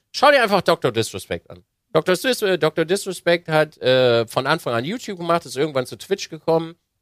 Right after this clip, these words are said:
und das wurde immer krasser und der hat da reingesteckt und vorinvestiert. Den haben sie auch gefunden irgendwann. Und es ist halt auch einfach mal der Fakt, ja, es ist schwer gefunden zu werden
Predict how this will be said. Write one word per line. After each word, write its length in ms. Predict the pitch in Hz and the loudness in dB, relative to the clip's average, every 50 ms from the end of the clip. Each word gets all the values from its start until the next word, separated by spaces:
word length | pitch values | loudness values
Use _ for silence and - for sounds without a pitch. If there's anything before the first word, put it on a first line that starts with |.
| _ _ - | _ _ -4
und 140 | - 139 | -2 2
das 160 | 143 143 - - | 2 2 2 2
wurde 160 | 151 139 - | 2 2 2
immer 200 | 180 214 214 196 | 2 2 0 0
krasser 400 | - - - 180 165 - 185 165 | 0 0 0 0 0 2 2 0
und 140 | 143 139 131 | 2 0 0
der 100 | 135 123 | 0 0
hat 120 | 131 127 | 0 0
da 100 | 131 117 | 0 0
reingesteckt 560 | 104 117 143 160 170 165 - - 143 - - | 2 2 0 0 0 -4 -4 -4 -4 -4 -4
und 80 | 120 110 | -6 -8
vorinvestiert. 840 | - - - 127 117 98 95 95 98 92 - - - 95 92 87 | -4 0 2 2 2 2 -2 -6 -8 -8 -8 -8 -10 -10 -8 -4
Den 140 | - 123 131 | -4 -4 -2
haben 160 | 151 165 175 | -2 -2 -2
sie 100 | 180 170 | -4 -4
auch 180 | - 160 165 - | -4 -4 -4 -6
gefunden 380 | - 107 - - 101 95 90 - 57 | -8 -10 -8 -8 -10 -10 -12 -16 -14
irgendwann. 420 | 73 90 95 92 85 65 - 95 _ _ _ _ _ _ _ _ _ _ _ _ _ _ _ _ _ _ _ _ _ _ _ _ _ _ _ _ _ _ _ _ _ _ _ _ _ _ _ _ _ _ _ _ _ _ _ _ _ _ _ _ _ _ _ _ _ _ _ - | -14 -14 -12 -12 -12 -12 -12 -14 _ _ _ _ _ _ _ _ _ _ _ _ _ _ _ _ _ _ _ _ _ _ _ _ _ _ _ _ _ _ _ _ _ _ _ _ _ _ _ _ _ _ _ _ _ _ _ _ _ _ _ _ _ _ _ _ _ _ _ 0
Und 100 | 165 170 | 2 2
es 160 | 185 190 - | 2 2 0
ist 220 | - - 220 - - | 0 -2 -2 0 2
halt 280 | 233 208 214 208 - _ | 4 4 4 2 2 _
auch 220 | - 185 175 - | 4 4 6 4
einfach 420 | - 156 175 202 196 - 208 190 - | 2 0 0 0 0 0 -2 -2 0
mal 240 | 185 180 180 180 175 | 2 2 2 4 4
der 120 | 135 127 | 2 2
Fakt, 320 | - - 196 220 - - | 2 2 0 0 0 -2
ja, 380 | 120 120 131 143 180 220 262 208 | 0 2 2 4 4 2 2 0
es 140 | - 165 - | 0 -2 -4
ist 100 | - 143 | -4 -4
schwer 320 | - - - 151 175 185 190 | -4 -4 0 2 2 2 4
gefunden 420 | 160 143 - - 262 285 240 208 | 2 0 -2 -2 -4 -4 -6 -10
zu 220 | - - - 104 | -14 -14 -10 -6
werden 380 | 95 104 104 107 110 143 185 233 | -4 -2 0 0 -2 -4 -10 -18